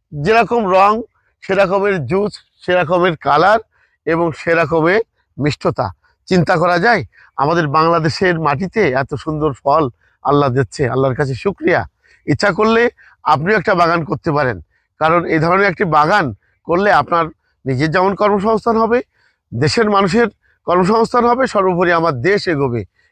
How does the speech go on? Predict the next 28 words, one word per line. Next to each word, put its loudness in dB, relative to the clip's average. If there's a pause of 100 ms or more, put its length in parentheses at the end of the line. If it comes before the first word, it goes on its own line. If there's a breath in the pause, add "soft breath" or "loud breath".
(100)
কারণ 0
এমন 0
কোনো 0
বছর 0
নেই 0 (400 soft breath)
যেখান 0
থেকে -2
আমরা 0
হাজার 2
হাজার 0
কোটি -2
টাকার 0
ফল 0
আমদানি -2
করি -6
না। -12 (340 soft breath)
তাহলে -2
সেটা -2
তো -4
কিছুটা -4
হলে 0
রুখতে -4
পারবো। -2 (400 soft breath)
এর -2 (120)
চেয়ে 2
বেশি -2
পাওয়া, 2 (500)
চাওয়া 2